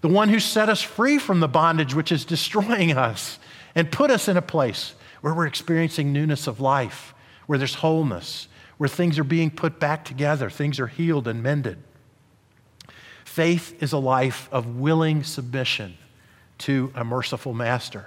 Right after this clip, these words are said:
It's a life of trusting dependence in the God that knows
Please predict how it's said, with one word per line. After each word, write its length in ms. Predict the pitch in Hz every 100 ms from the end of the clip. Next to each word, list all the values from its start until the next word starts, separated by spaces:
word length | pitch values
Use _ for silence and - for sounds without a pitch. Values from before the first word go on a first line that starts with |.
| - _ _ _ -
It's 120 | 143
a 60 | 156
life 320 | 156 170 -
of 120 | 147
trusting 680 | - - - 185 - 190 175
dependence 880 | 151 151 180 175 147 90 - - - _ - - - -
in 140 | 151
the 80 | 147
God 400 | 123 151 160 165
that 160 | 143 135
knows 760 | 139 170 214 247 151 98 -